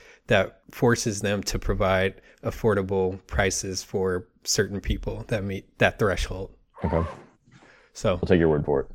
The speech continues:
Speaker 1: <laughs> All right. Uh, last couple. Um, hundred fifty billion to expand affordable home care. So this provides funding for Medicaid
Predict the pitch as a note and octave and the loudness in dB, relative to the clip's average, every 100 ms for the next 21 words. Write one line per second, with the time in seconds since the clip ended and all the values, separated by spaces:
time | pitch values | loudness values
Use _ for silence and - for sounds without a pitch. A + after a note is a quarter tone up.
0 | - - C#3 A#2+ - - E3+ - F3 - | -16 2 4 6 4 4 6 6 4 2
1 | - - - - - _ _ - A2 G2 | -6 -10 -12 -14 -18 _ _ 4 6 4
2 | - C3 A#2+ A2+ A2+ A2 - - _ _ | 2 4 6 6 6 4 2 -6 _ _
3 | _ _ _ - - - - B2 B2 A#2+ | _ _ _ -20 -20 -12 -4 0 2 4
4 | A#2+ A#2+ A#2 - - - G2+ - F#2+ G2+ | 2 0 -2 -6 -8 -4 -2 0 -2 -2
5 | - A2+ G#2 G2+ - E3 E3 D#3+ - D3 | -4 -4 -2 -4 0 4 6 6 6 4
6 | C3 A2+ A#2+ A#2 A2 - A2+ - - A2 | 4 6 6 6 4 2 0 0 -2 -2
7 | G#2 G#2+ - B2 A2+ G#2+ G2 - A#2+ B2 | -2 -4 -2 2 2 2 0 2 2 2
8 | A2+ G#2 F#2+ F#2+ - _ - - - _ | 0 -2 0 -2 -4 _ -20 -20 -20 _
9 | _ - B2 A#2 - A2+ A2 G2+ - G#2+ | _ -2 2 2 2 2 2 2 0 -2
10 | G#2 - G#2 B2+ C3 - B2+ A#2 A2+ | -2 -4 0 2 2 4 4 4 2